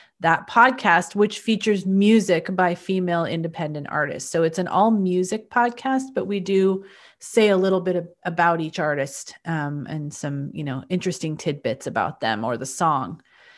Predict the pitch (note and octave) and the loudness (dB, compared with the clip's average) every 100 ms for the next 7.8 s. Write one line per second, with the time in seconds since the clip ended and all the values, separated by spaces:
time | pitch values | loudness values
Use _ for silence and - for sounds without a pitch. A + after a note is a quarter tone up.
0 | _ _ _ - G3 F#3 F3 E3+ F3 E3+ | _ _ _ 0 2 4 4 2 0 -6
1 | F3+ G3+ G3+ G3+ G3+ F3 F3 E3+ E3 E3 | 0 2 4 2 2 2 2 4 2 0
2 | - - F3 E3 D#3+ D#3+ F3+ A#3+ A#3 A3+ | -8 -4 0 0 0 -2 -2 2 4 6
3 | G3+ G3 F#3+ F#3+ G3 G3 C4+ A3+ E3+ D#3+ | 4 2 0 -4 -2 2 2 2 0 -2
4 | - E3+ F3 D#3+ - E3 E3 F#3 E3 E3 | -4 -4 -2 -2 -2 -4 -4 -10 -8 -8
5 | - F3 F3 E3 E3 E3+ D#3 - E3 - | -4 -4 -4 -8 -10 -10 -10 -8 -10 -8
6 | - B3+ G3+ D#3+ F3 - _ - - _ | -2 0 0 -2 -4 -10 _ -20 -20 _
7 | G3 G3 G3 F#3+ F3+ F3 E3 - | 6 6 4 4 6 4 0 -12